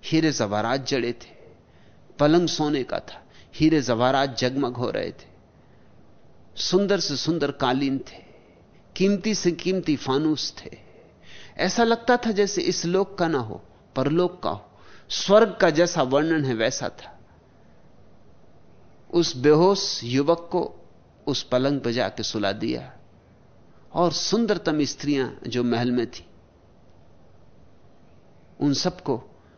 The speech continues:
परियों जैसे वस्त्र पहनाए, जैसे वे अप्सराएं हों, और उन सबको उसकी सेवा में रत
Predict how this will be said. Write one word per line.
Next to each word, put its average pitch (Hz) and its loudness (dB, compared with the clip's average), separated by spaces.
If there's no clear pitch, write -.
परियों 202 6
जैसे 165 2
वस्त्र 135 -6
पहनाए, 113 -4
जैसे 127 -4
वे 123 0
अप्सराएं 123 -2
हों, 117 -6
और 104 -2
उन 151 2
सबको - -4
उसकी 151 -2
सेवा 139 0
में 135 -2
रत 123 -4